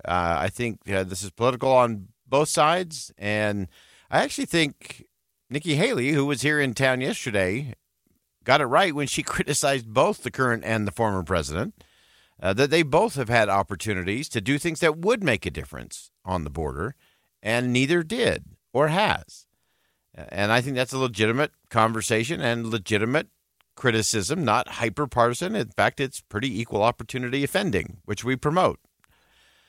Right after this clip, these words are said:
So to me, the bigger question is, how do we have a different kind of conversation about it?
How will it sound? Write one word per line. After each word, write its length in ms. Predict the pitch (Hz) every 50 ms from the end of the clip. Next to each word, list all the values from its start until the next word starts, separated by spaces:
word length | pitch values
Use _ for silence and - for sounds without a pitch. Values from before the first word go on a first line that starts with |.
| _ _ _ _ _ _
So 380 | _ - 151 151 151 147 143 - - _ _
to 100 | - 165
me, 140 | 180 226 214
the 80 | 175 143
bigger 240 | 185 220 269 240
question 380 | - - 147 123 113 - 127 117
is, 180 | 117 120 120 135
how 140 | 139 175
do 40 | -
we 120 | 277 262 160
have 120 | 170 160
a 40 | 147
different 260 | 147 156 - 165 120
kind 140 | - 156 147
of 80 | 143 -
conversation 760 | - 139 131 127 135 143 - - 185 214 220 - - 131 110
about 300 | 92 87 82 64 - -
it? 100 | -